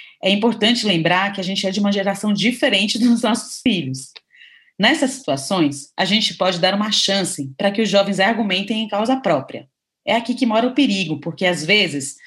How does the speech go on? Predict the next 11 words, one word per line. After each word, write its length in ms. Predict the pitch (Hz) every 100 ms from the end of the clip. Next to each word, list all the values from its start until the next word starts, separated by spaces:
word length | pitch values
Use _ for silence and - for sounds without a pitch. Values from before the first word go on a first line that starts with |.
| -
nós 160 | 180 180
temos 220 | 208 208
que 120 | 208
reavaliar 720 | 202 196 254 294 247 240 208 214
os 120 | 202
nossos 260 | 208 202
critérios, 640 | - 208 202 135 131 - - - _
sempre 340 | - 208 226
que 100 | 254
for 200 | 262 240
possível, 580 | 240 254 208 180 139 131